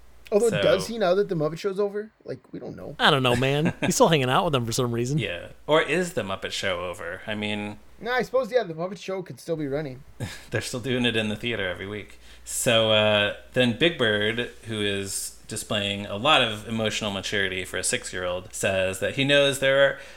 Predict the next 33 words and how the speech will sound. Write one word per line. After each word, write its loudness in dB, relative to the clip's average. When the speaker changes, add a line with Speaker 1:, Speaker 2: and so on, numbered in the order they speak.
Speaker 2:
places 4
and 2
people -2
and -2
things -2
that -6
become -6
very 4
special -4
around -2
Christmas. -12
And -6
he -4
starts 4
singing, 0
"Chestnuts -2
roasting 0
up," 2
and -2
that 6
is -4
where 4
this -2
clip -2
ends. -6
Speaker 1:
On 6
what? 10
What 8
are 4
chestnuts 4
Speaker 2:
Chestnuts. 4
Speaker 1:
roasting 4
on? 6